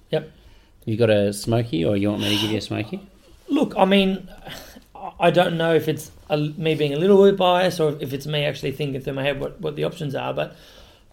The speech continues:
Speaker 1: I, I think Foley's not a bad smoky because he is running the ball at the moment and he's, he's making all his kicks.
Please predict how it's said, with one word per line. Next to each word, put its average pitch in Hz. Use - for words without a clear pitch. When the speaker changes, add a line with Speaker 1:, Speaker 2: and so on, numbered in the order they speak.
Speaker 1:
I, 190
I 175
think 254
Foley's 165
not 147
a 135
bad 139
smoky 139
because 139
he 160
is 196
running 160
the 139
ball 135
at 143
the 135
moment 147
and 147
he's, 131
he's 156
making 180
all 156
his 135
kicks. -